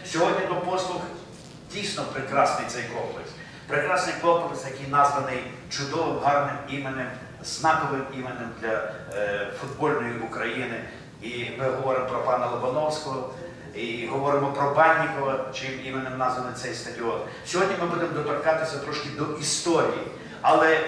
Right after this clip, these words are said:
не буває майбутнього без історії. І ми з вами є ті люди, які обов'язково повинні тягнути той паровоз історії своїх народів, свого життя,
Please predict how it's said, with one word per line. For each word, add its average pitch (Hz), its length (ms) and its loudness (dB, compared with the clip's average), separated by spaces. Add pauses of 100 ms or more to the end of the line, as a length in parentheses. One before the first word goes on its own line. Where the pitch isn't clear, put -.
не 156 80 0
буває 175 640 6
майбутнього 143 680 0
без 127 200 -2
історії. - 560 -6
І 123 60 -6
ми 160 120 -2
з - 80 -4
вами 165 260 0 (100)
є - 200 -2 (200)
ті 202 280 -4
люди, 135 200 0
які 123 280 -4
обов'язково 151 640 0
повинні 139 420 -4
тягнути 143 300 -4
той 127 180 -6
паровоз 135 640 0 (220)
історії 160 520 -2
своїх - 480 -4
народів, 151 420 0 (280)
свого - 340 0
життя, 156 520 2